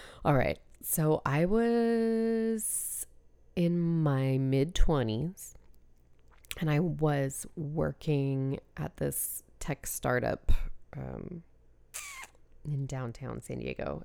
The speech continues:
And I was house sitting for my mother-in-law.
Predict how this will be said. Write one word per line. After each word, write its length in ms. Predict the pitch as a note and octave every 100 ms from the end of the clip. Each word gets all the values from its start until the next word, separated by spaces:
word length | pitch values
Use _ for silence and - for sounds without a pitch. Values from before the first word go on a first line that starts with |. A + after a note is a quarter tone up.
| -
And 600 | C#3+ C3+ B2+ B2+ C3 C#3 - - - - - - - - - - - - - - - - - - - - - -
I 600 | E3+ D#3+ D#3+ D3+ D3+ - - - - - - -
was 280 | D#3+ D#3+
house 520 | D3 - - A3 A3+ A3
sitting 680 | - B2+ G#2+ - F3 F3 E3+ - - - - - - -
for 180 | - C#3+
my 140 | C3+
mother-in-law. 520 | C#3 E3 C#3+ A2+ -